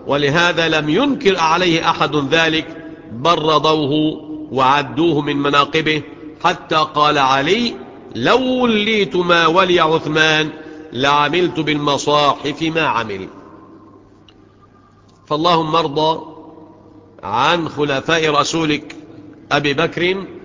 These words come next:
وعمر وعثمان وعلي. ثم ختم هذا الفصل بفائدة في عدد مصاحف عثمان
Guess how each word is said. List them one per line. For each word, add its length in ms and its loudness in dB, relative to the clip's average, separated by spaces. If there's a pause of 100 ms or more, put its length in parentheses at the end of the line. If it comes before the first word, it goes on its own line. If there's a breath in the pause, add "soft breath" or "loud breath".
(340)
وعمر 680 2 (320)
وعثمان 840 0 (220)
وعلي. 520 0 (2000)
ثم 260 4
ختم 400 2
هذا 440 2
الفصل 440 0 (1080)
بفائدة 580 0
في 420 0
عدد 500 2
مصاحف 640 2
عثمان 460 -6